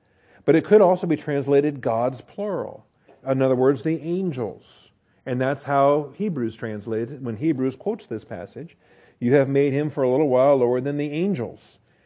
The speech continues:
and you crown him with glory and majesty. You make him to rule over the works of your hands. You have put all things under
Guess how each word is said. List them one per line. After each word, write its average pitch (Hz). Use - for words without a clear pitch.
and 123
you 135
crown 156
him 131
with 120
glory 123
and 123
majesty. 117
You 131
make 151
him 175
to 156
rule 156
over 156
the 143
works 156
of 151
your 156
hands. 139
You 160
have 156
put 175
all 165
things 160
under 135